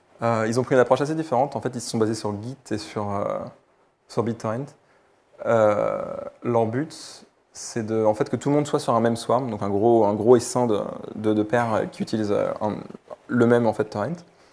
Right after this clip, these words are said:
Et en fait, que, euh, les gens puissent récupérer uniquement les morceaux qu'ils veulent, en fait, de ce, de ce gros, de ce gros swarm.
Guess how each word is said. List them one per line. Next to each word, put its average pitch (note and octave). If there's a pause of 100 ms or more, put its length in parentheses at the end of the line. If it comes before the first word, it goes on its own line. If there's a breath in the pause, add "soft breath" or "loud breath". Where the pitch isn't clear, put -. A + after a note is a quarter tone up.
(800 soft breath)
Et A#2
en A2
fait, D3
que, -
euh, G2
les A#2
gens C3+
puissent -
récupérer B2 (200)
uniquement C3
les C3+
morceaux A#2+
qu'ils A#2+
veulent, B2
en A2+
fait, B2
de A2
ce, A2+
de A2+
ce A2+
gros, G#2+
de G#2+
ce A2
gros G#2+
swarm. A2